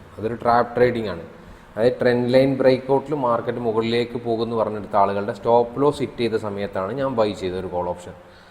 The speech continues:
ആ, സെയിം നമ്മുടെ ടു ഫിഫ്റ്റിയിൽ എൻട്രി, ടു തേർട്ടിയിൽ എസ് എൽ. ഇന്ന് one is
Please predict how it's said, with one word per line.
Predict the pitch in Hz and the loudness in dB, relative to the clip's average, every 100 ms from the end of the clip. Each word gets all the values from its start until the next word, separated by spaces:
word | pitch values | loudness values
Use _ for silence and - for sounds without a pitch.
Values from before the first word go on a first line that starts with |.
| - - - - 90 | -20 -20 -20 -18 -8
ആ, | 90 92 98 110 - 139 | -6 -4 -8 -12 -10 -8
സെയിം | 139 156 110 110 | 2 2 2 -2
നമ്മുടെ | 110 110 110 113 110 123 | -2 2 4 2 0 -4
ടു | 127 | -4
ഫിഫ്റ്റിയിൽ | 131 120 - 120 120 | -4 -6 -4 -2 0
എൻട്രി, | 110 101 151 247 - - | -2 -2 -2 -2 -10 -4
ടു | 117 113 120 | -4 -2 4
തേർട്ടിയിൽ | 110 104 113 107 | 4 4 0 0
എസ് | - 98 | -2 -6
എൽ. | 87 85 - - - 131 | -8 -12 -16 -20 -8 -4
ഇന്ന് | 143 202 | 2 4
one | 151 123 127 | 6 4 4
is | 135 | 2